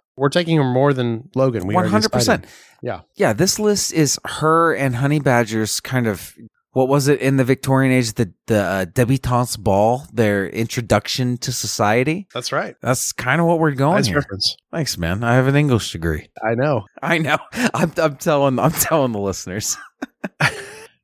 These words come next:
Speaker 1: This is good. Yeah, this is good. Kind of a daddy's day out list here, you know? We got the whole
Speaker 2: Yeah.
Speaker 1: family.
Speaker 2: I know,
Speaker 1: <laughs> The,
Speaker 2: man.
Speaker 1: the
Speaker 2: I
Speaker 1: Logan
Speaker 2: know.
Speaker 1: family.
Speaker 2: Dude, I cannot wait. I just,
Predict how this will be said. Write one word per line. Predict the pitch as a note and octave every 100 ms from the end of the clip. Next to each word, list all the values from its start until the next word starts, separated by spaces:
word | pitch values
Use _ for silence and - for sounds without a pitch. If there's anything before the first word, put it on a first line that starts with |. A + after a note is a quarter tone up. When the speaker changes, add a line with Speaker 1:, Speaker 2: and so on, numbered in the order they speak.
| _
Speaker 1:
This | D#3+
is | F#3+ E3
good. | D#3 B2 A2
Yeah, | C3
this | B2+ C#3
is | C3
good. | C3 A#2+ A2 _ _ _
Kind | F#3+
of | E3+
a |
daddy's | C#3+ C#3+ D3 C#3 -
day | C#3 C3+
out | C#3 B2+ -
list | A#2 A#2 A2+ -
here, | A#2+ A2 G2+
you | A#2+
know? | A#2 A#2+
We | -
got | A#2+ -
the |
whole | A#2+ -
Speaker 2:
Yeah. | E2+
Speaker 1:
family. | B2+ B2+ B2+ B2+ A2+ -
Speaker 2:
I | A#2 A#2+
know, | A#2+ A2+
Speaker 1:
<laughs> |
The, | G#2
Speaker 2:
man. | G2+ G2 F#2+ A#2
Speaker 1:
the | A#2+
Speaker 2:
I | A2+
Speaker 1:
Logan | B2+ G2+
Speaker 2:
know. | G2
Speaker 1:
family. | B2 B2 B2+ B2 B2+
Speaker 2:
Dude, | A#2+ D3 C#3+
I | B2
cannot | E3 G3 F#3 D#3 A#2
wait. | A2+ C3+ A#2+ -
I | B2
just, | B2+ C#3 -